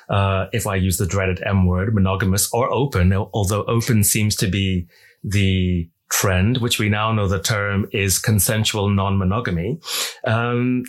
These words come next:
and this may be the, the way to go. If it is, one of the things we've done is we've actually presented you with a platform where you can actually find like-minded people,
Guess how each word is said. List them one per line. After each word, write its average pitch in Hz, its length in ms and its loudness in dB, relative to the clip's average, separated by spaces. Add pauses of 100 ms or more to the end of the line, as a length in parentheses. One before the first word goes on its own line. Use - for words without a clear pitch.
(120)
and 185 280 2
this 180 240 0
may 202 100 2
be 196 140 0
the, 185 200 -2
the 165 120 2
way 170 160 2
to 175 100 -2
go. 156 320 2
If 117 180 0
it 127 120 0
is, 113 360 0 (220)
one 139 240 2
of 151 80 4
the 147 60 2
things 131 400 0
we've 123 180 0
done 131 160 2
is 110 100 0
we've 107 200 2
actually 117 340 -2
presented 117 600 0
you 104 200 0
with 98 160 -2
a 110 60 -2
platform 95 680 0
where 101 140 0
you 101 100 -2
can 101 140 -2
actually 98 380 0
find 98 540 0
like-minded 101 720 -2
people, 104 500 -2